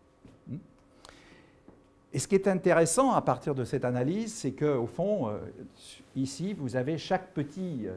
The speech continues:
salarié, il y en a, les, les rouges, les points rouges que vous voyez là, ce sont deux mille sept cents entrepreneurs. C'est-à-dire des gens qui sont dans la mesure du compte.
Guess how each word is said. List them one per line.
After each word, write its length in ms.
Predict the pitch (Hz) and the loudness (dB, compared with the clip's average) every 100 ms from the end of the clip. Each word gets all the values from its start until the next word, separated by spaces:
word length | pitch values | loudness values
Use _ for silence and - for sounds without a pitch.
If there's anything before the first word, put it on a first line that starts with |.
| 92 | -10
salarié, 640 | - 151 131 135 190 226 - | -4 -2 -2 -2 -4 -4 -8
il 60 | 120 | -8
y 40 | |
en 80 | 127 | -6
a, 200 | 120 - | -6 -6
les, 200 | 120 120 | -6 -4
les 80 | 123 | -2
rouges, 220 | 117 202 | 0 0
les 80 | 156 | -2
points 200 | - 120 | -2 -4
rouges 340 | 117 156 214 - - | -2 -4 -6 -14 -18
que 60 | 127 | -16
vous 100 | 120 | -10
voyez 240 | 110 110 | -8 -4
là, 240 | 110 123 - - _ - - - _ | -2 -4 -6 -18 _ -20 -20 -20 _
ce 160 | - 143 | -4 -2
sont 340 | - 170 196 - - _ - _ _ _ _ _ - | 2 2 2 -6 -20 _ -20 _ _ _ _ _ -2
deux 180 | 113 | 2
mille 320 | 165 175 175 - | 2 2 -2 -8
sept 240 | - 143 - | -6 -8 -6
cents 340 | 139 147 - - - | -6 -6 -8 -20 -6
entrepreneurs. 680 | 139 - 120 - 104 82 85 - _ _ _ _ _ _ _ _ _ _ _ _ - - | -6 -4 -6 -6 -8 -8 -14 -20 _ _ _ _ _ _ _ _ _ _ _ _ -20 -20
C'est-à-dire 480 | - 135 123 123 107 | -10 -6 0 2 4
des 160 | 127 | 4
gens 200 | 117 147 | 4 2
qui 120 | 170 131 | 0 -6
sont 200 | - 143 | -4 -2
dans 100 | 127 | 0
la 100 | 113 | -2
mesure 300 | 117 117 101 | -4 -6 -8
du 80 | |
compte. 400 | 95 95 - - | -8 -12 -14 -20